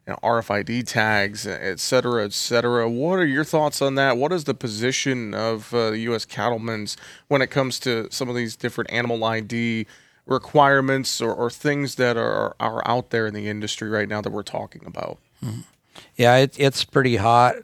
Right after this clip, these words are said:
Speaker 2: topic, and, uh, there's a lot of different positions on it. Um,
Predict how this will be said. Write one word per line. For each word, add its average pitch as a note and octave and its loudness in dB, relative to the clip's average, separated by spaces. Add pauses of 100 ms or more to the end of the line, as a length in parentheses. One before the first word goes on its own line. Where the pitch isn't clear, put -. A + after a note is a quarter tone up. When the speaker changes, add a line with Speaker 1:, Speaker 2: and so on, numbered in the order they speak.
(140)
Speaker 2:
topic, A#2+ 0
and, G#2+ 2
uh, F#2+ 6 (480)
there's G2 0
a A2 2
lot A2 6
of G2 0
different G#2+ 0
positions G#2 -2
on G2+ 2
it. G#2+ -2 (500)
Um, F2+ 0